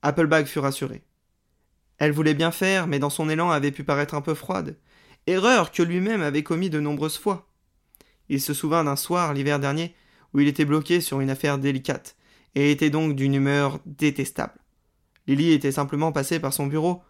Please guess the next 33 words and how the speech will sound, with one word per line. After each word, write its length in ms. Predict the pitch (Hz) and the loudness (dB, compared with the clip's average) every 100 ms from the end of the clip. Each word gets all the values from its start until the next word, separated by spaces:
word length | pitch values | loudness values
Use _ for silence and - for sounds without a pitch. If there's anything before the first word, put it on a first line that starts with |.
| _ | _
comme 180 | 147 139 | -6 -2
tous 120 | 160 | -2
les 100 | 160 | 0
soirs, 300 | 214 180 - | 0 -2 -4
pour 140 | 131 | -6
lui 80 | 131 | -6
souhaiter 380 | - 139 147 143 | -4 -2 -2 -2
une 220 | 139 135 | 0 0
bonne 200 | 143 151 | 0 -2
soirée. 360 | 156 175 185 180 _ _ _ _ _ _ _ _ - | -2 -4 -4 -10 _ _ _ _ _ _ _ _ -2
La 120 | 139 | 0
réponse 300 | 143 165 147 | 2 0 0
d'Appleby 500 | - 143 139 143 127 | 0 2 2 2 2
avait 200 | 127 127 | -2 -4
été 240 | 127 139 | -2 -4
particulièrement 800 | 135 151 139 - 147 131 131 131 | 2 0 0 -4 -2 0 0 -2
glaciale. 680 | 160 135 - - - - - _ _ _ _ _ _ _ _ - | -2 -4 -4 -6 -8 -12 -20 _ _ _ _ _ _ _ _ 0
Manque 200 | 156 147 | 0 4
de 120 | 147 | 2
chance, 520 | 143 175 170 - _ _ _ _ | 2 0 0 -8 _ _ _ _
Lily 280 | 143 151 180 | -4 0 0
est 120 | 139 | 2
en 120 | 143 | -2
plein 220 | 135 175 156 | 0 0 0
divorce, 540 | 147 147 135 - - _ _ | 0 -2 -2 -8 -14 _ _
et 140 | 151 | 0
avait 180 | 147 143 | 2 2
fondu 320 | - 156 143 | 0 -2 0
en 140 | 143 131 | 0 2
larmes 380 | 131 151 147 143 - | 0 -2 -8 -10 -12
juste 480 | 135 135 151 143 143 | -12 -4 -6 -2 -4
devant 300 | 131 123 127 | -2 -4 -8
lui. 180 | 135 | -12